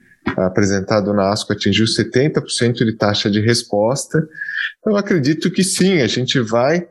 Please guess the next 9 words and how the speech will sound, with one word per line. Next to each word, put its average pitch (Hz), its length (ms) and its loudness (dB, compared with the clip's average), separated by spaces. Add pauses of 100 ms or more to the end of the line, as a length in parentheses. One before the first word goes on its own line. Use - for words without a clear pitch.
(380)
ter 135 200 0
ali 120 240 2
substrato 113 680 0
para 151 160 0
pesquisar 117 640 0
her 131 180 2
dois 117 400 0
dos - 200 -10
pacientes, 127 640 -2